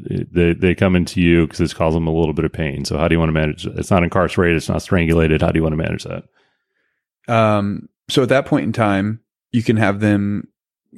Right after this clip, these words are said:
Speaker 2: you know, get on optimal medical management and just have them follow up for discussion of elective repair.
Speaker 1: Okay. And what if medical treatment's not working?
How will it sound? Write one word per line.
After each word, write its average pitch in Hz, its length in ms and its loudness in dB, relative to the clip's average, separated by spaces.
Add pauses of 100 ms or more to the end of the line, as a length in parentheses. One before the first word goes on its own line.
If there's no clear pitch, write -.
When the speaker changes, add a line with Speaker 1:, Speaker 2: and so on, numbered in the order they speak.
(140)
Speaker 2:
you 113 100 2
know, 110 80 6
get 107 140 2
on 107 140 2
optimal 110 340 0
medical 104 300 0
management 104 580 2
and 101 420 0
just - 280 -2
have 113 180 0
them 101 280 -2 (280)
follow 104 300 2
up 101 100 -2
for - 100 -2
discussion 104 440 -2
of 98 80 -4
elective 92 360 -2
repair. 98 420 -4 (840)
Speaker 1:
Okay. 104 300 -4 (180)
And 95 200 2
what 98 100 2
if - 80 -8
medical 98 320 2
treatment's 92 380 -2
not 87 160 2
working? 80 400 -8